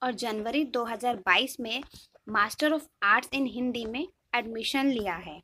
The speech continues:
जैसा कि आप यहाँ पर स्क्रीन पर क्वेश्चन पेपर देख सकते हैं, आपको क्वेश्चन पेपर में छः क्वेश्चंस दिए गए हैं, उसका वेटेज उसके सामने लिखा है। आप देख सकते हैं, आपको यहाँ सब,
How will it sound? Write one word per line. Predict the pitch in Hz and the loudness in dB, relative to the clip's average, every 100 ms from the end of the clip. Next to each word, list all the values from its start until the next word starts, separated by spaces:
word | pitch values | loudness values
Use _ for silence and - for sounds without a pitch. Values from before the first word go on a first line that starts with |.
| - _ _ _ _ _ | -20 _ _ _ _ _
जैसा | 285 302 349 | 2 4 2
कि | 311 381 | 2 2
आप | 233 262 - | 4 4 2
यहाँ | 254 247 | -4 -2
पर | 294 | -2
स्क्रीन | 285 - 277 285 | -4 -2 2 2
पर | 269 262 | 2 -4
क्वेश्चन | - 226 - 285 | -6 -6 2 4
पेपर | 269 240 254 | 4 0 -2
देख | 233 208 262 | 0 0 0
सकते | - 233 - 214 208 | -2 -8 -8 -10 -8
हैं, | 220 285 - - - _ - | -8 -10 -14 -20 -20 _ 4
आपको | 220 254 - | 4 4 0
क्वेश्चन | 359 - 262 302 | -2 0 2 2
पेपर | 285 262 - 233 | 2 2 0 -6
में | 233 294 - | -2 -4 -2
छः | 302 302 | 2 2
क्वेश्चंस | 302 269 - 277 | 4 0 2 0
दिए | - 220 233 | -2 -6 -6
गए | 240 262 | -2 -2
हैं, | 262 285 302 - _ _ - | 0 -2 -4 -12 _ _ -4
उसका | 277 - 349 | -4 4 6
वेटेज | 302 254 247 285 - | 6 2 2 0 0
उसके | 254 277 | -6 -4
सामने | 262 226 214 214 | -2 -2 -2 -2
लिखा | 254 269 262 262 | -2 -4 -2 -4
है। | 254 302 - _ _ _ _ _ _ _ _ _ _ _ _ _ _ _ - | -2 -6 -6 _ _ _ _ _ _ _ _ _ _ _ _ _ _ _ 2
आप | 247 | 2
देख | 240 277 294 | 6 4 4
सकते | - 277 277 | 2 0 2
हैं, | 285 | 2
आपको | 247 247 277 | 2 0 0
यहाँ | 277 277 | 0 2
सब, | 285 262 | 0 -4